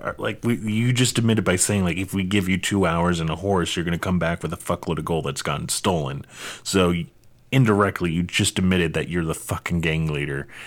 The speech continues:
And B, we don't fucking trust you. <laughs> So they just fucking kick him off the scaffold and fucking hang him. They're just like, "Well,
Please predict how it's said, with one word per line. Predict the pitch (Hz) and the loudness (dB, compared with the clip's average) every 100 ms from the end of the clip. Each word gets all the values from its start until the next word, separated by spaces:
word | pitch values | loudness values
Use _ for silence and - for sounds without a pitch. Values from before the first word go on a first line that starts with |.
| - - - | -20 -20 -6
And | 82 87 82 80 - | -2 2 2 -2 0
B, | - 104 | 2 2
we | 90 | 2
don't | 87 87 | 2 0
fucking | - - - 90 | -2 -4 -2 -2
trust | - 85 - | 0 0 -2
you. | 80 78 | -2 0
<laughs> | - | 0
So | - 113 | 2 0
they | 76 98 | 0 0
just | 98 - | 0 -2
fucking | - 104 92 85 | -2 -2 -2 -2
kick | - 107 | -2 0
him | 101 | 2
off | 92 95 | 2 0
the | 82 | -2
scaffold | - 95 87 - 78 | -4 -2 -2 -2 -4
and | 80 - | -4 -2
fucking | 85 73 71 | -4 -4 -4
hang | 76 73 | -4 -4
him. | 69 - | -6 -6
They're | 73 | -4
just | 76 - | -4 -2
like, | 69 - | -2 -2
"Well, | 110 160 185 | 2 4 4